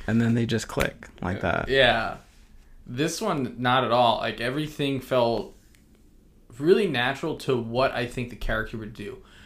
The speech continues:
Speaker 2: The only scene that I'm really confused on about this movie, and spoilers, is the whole dinner scene. That's where, like, I was a little like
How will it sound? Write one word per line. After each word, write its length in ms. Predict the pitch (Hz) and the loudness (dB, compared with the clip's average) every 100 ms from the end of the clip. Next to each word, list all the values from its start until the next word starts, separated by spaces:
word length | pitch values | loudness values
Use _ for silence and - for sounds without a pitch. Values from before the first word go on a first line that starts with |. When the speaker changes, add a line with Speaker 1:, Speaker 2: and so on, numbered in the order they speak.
| - | -12
Speaker 2:
The 180 | 135 - | -10 -8
only 340 | 147 170 226 226 | -4 0 0 0
scene 400 | - - 147 135 | -6 -6 -4 -2
that 120 | 113 | -2
I'm 220 | 110 120 | -4 -4
really 220 | 139 156 | -2 -2
confused 560 | 156 123 117 117 123 120 | -2 -8 -8 -8 -8 -6
on 140 | 110 | -8
about 260 | 110 107 113 | -6 -8 -8
this 180 | 110 - | -10 -10
movie, 500 | 120 113 104 117 - - - - - - | -8 -8 -10 -12 -16 -20 -20 -18 -16 -8
and 140 | 120 | -6
spoilers, 640 | - 127 117 110 123 - - - - - - - - - | -4 0 0 -2 -6 -10 -16 -18 -20 -20 -20 -20 -20 -8
is 240 | 135 135 123 | -6 -4 -2
the 100 | 123 | -4
whole 760 | - 139 165 190 190 185 185 - | -2 -2 4 6 8 6 0 -2
dinner 340 | 135 220 135 | 4 6 4
scene. 420 | - 110 71 73 - _ - - - - - | 0 -10 -12 -16 -20 _ -20 -20 -20 -20 -12
That's 360 | 147 180 247 - | -6 -4 -6 -6
where, 160 | 262 233 | -2 0
like, 220 | 165 - | 0 0
I 120 | 151 | 0
was 180 | 160 147 | 0 -4
a 20 | |
little 400 | 139 143 185 214 | -4 0 0 2
like 480 | 196 160 143 - | 2 2 0 -10